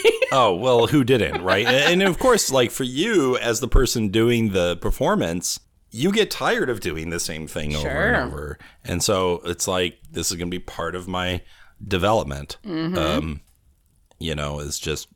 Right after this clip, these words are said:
Speaker 1: chilling out a little bit. Um, okay. Fourteen. You have a small handful of character voices you do, and people generally seem to appreciate them.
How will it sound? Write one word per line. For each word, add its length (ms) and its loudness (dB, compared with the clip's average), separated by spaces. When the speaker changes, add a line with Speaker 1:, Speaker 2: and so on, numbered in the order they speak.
Speaker 1:
chilling 460 -4
out 320 -4
a 60 -4
little 240 -6
bit. 300 -14
Um, 520 -2
okay. 380 -2
Fourteen. 680 0
You 220 0
have 140 6
a 100 6
small 380 2
handful 420 -2
of 100 -4
character 300 -2
voices 480 -2
you 100 0
do, 280 0
and 140 0
people 280 0
generally 480 -2
seem 220 -4
to 100 -4
appreciate 560 -2
them. 240 -4